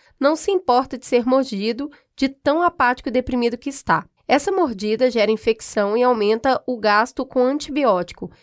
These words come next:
diminuindo o lucro dos produtores.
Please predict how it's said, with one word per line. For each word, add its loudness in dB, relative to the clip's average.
diminuindo 0
o 0
lucro -2
dos -8
produtores. -2